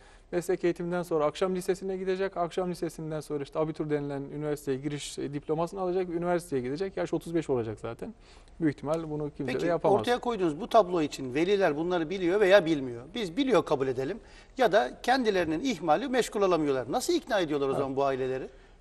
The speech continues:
Speaker 1: Şimdi, e, oraya gelecek olursak, e, okul yönetimi diyor ki, e, "Sizin çocuğunuz Förderschule'ye giderse orada başarılı olur. Orada, e, daha az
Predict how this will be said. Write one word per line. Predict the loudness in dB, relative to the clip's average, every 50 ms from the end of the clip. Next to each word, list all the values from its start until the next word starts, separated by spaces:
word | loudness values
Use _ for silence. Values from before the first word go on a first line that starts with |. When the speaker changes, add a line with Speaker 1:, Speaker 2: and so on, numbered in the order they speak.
| -18 -16
Speaker 1:
Şimdi, | 0 2 4 4 4 4
e, | 2 2 0 -2 -8 -12 -14 -14 -10
oraya | -2 2 4 6 6 6 6 4
gelecek | 4 2 0 0 -2 -2 -2 0
olursak, | 0 0 0 0 0 -4 -4 -4 -6 -14 -20 -20 -20 -20 -20 -12 -6
e, | -2 0 0 0 -2 -4 -6 -10 -14 -8 -2
okul | -2 -2 0 4 6
yönetimi | 6 6 6 4 2 0 -4 -4 0
diyor | 2 4 2
ki, | 4 2 -2 -4 -4 -6 -10 -14 -14 -12 -10 -8 -8
e, | -10
"Sizin | -8 -4 0 0 2 2
çocuğunuz | 8 10 10 10 10 6 2 0 -2 -6 -8 -12 -14 -18 -20 -20 -20 -20 -20 -20 -4 4
Förderschule'ye | 6 8 8 8 6 2 0 0 -2 0 0 2 4 2 2 2 0
giderse | -2 -2 4 6 6 6 4 2 0 -2 -2 -2 -6 -14 -20 -20 -20 -20 -18 -18 -18 -14 -4
orada | 2 6 6 6 8 6 4 4
başarılı | 2 0 2 2 2 2 4 6 6 6
olur. | 8 8 8 6 6 2 0 -8 -16 -20 -20 -20 -20 -20 -20 -20 -16 0
Orada, | 4 6 8 8 8 8 6 4 4 2 -2 -6 -12 -16 -16 -14 -8
e, | -4 -2 -2 -2 -2 -4 -2 -4
daha | -2 0 2 2
az | 2 2 2 0 -6 -10 -12 -12